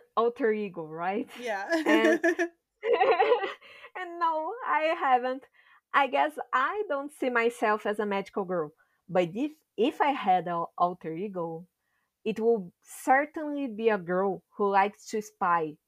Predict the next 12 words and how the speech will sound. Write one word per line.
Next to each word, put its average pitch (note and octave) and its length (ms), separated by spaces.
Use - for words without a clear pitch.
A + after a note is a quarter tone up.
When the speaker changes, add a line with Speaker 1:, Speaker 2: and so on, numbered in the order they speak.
Speaker 1:
on F3+ 120
everything F#3 840
that F3+ 200
happens F#3 480
in, F3+ 280
on F3+ 200
the E3+ 100
city A3 920
and G3 260
write F#3 460
everything G3+ 720
down F#3 240